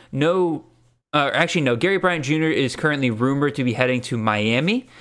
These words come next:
That could be kinda interesting, especially if we see a resurgent, uh, Tyler Van Dyke.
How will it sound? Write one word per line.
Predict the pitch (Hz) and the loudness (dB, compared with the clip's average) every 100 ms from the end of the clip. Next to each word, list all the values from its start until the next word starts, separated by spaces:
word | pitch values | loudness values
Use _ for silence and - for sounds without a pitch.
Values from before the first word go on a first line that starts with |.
| - - | -20 -14
That | 123 127 156 185 | -2 0 0 -2
could | 156 | 0
be | 175 | -2
kinda | 170 175 170 165 | 0 0 0 0
interesting, | 160 175 - 175 | -2 -2 0 0
especially | 147 - 143 147 | 0 -2 -2 -2
if | 123 | -2
we | 127 | -2
see | 151 131 | 0 0
a | |
resurgent, | 117 117 - 131 123 123 120 - | 0 -2 0 0 0 0 -2 -4
uh, | - 120 113 | 0 0 0
Tyler | 110 131 131 117 | 0 0 2 0
Van | 123 117 | 0 0
Dyke. | 120 120 123 | 2 2 -2